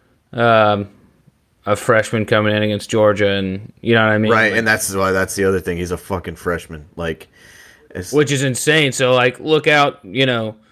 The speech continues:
Speaker 2: Yeah,
Speaker 1: fucking
Speaker 2: Big twelve, you're
Speaker 1: the next couple of
Speaker 2: Yeah.
Speaker 1: years, like, Al-, Oklahoma's probably gonna be running
Speaker 2: Yeah.
Speaker 1: it, you know what I
Speaker 2: Yep.
Speaker 1: mean? But
Speaker 2: It's, it's crazy. So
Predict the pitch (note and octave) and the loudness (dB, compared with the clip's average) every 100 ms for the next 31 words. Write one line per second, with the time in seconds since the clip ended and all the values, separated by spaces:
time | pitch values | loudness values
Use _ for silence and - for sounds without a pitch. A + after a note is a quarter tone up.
0 | _ _ _ - C3+ B2+ G#2 - - C3 | _ _ _ -6 0 2 2 -2 -6 -2
1 | A#2 B2 A2+ A#2+ A#2 G#2 G#2 B2 C3+ B2+ | 0 0 2 2 2 2 -2 -2 -2 0
2 | B2 - - - D#3 C#3 A#2+ A2+ C#3+ C3+ | 0 -4 -4 0 2 2 2 4 4 4
3 | A#2+ A#2+ - - G#2 G#2 G2 _ _ A2+ | 2 0 -6 -8 -6 -6 -8 _ _ 0
4 | A#2+ A#2+ A#2+ C3 C3 B2 C#3 B2 A#2 B2 | 2 2 2 0 2 2 2 0 0 2
5 | A#2+ B2 A#2 A2+ G#2+ G#2 _ - - A2+ | 2 2 0 0 -2 -6 _ -20 -8 -4
6 | A2 A2+ C3 G2+ F2+ G2 A#2+ A#2+ A2+ A#2 | -2 0 2 2 0 -2 0 0 2 0
7 | B2 C3+ A2+ A2 G2+ - _ - - - | 0 -2 -2 -2 -2 -8 _ -20 -20 -20
8 | - _ _ _ _ - _ _ - - | -20 _ _ _ _ -20 _ _ -20 -20
9 | - - _ _ _ - G#2+ - - - | -20 -20 _ _ _ -4 -2 -2 -6 -2
10 | A2 - - G2 F2+ F2 F2+ - - G#2 | 0 -2 -2 -2 -2 -6 -10 -16 -6 0
11 | F#2+ F2+ F2+ | 0 0 -4